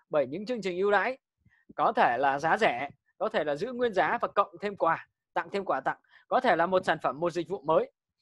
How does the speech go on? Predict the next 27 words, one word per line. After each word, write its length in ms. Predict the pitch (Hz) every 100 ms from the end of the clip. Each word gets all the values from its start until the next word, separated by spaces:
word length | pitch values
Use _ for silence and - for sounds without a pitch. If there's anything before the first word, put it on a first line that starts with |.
| _ _ _
Rất 280 | 147 539 269
nhiều 200 | 208 160
cách 220 | 269 226
để 100 | 139
mình 140 | 143
có 80 | 190
thể 80 | 139
marketing 420 | 127 151 185 185 127
và 80 | -
mình 140 | 139 139
phải 100 | 123
thử. 300 | 135 117 160 - _ _ _ _ _ _ _ _ _ _ _ _ _ _ _ _ _ _ _ _ _ _ _ _ _ _ _ _ - _ -
Rồi 180 | 165
chị 120 | 170 202
Huệ 180 | 208
nhá, 240 | 220 262 160
câu 220 | 214 233
trả 160 | 185 156
lời 180 | 170
nếu 120 | 165 214
mà 100 | 214
ok 240 | 214 208 233 226
rồi 160 | 208 180
thì 80 | 175
comment 380 | 214 220 196
là 360 | 175 190 175 143
ok. 240 | 185 247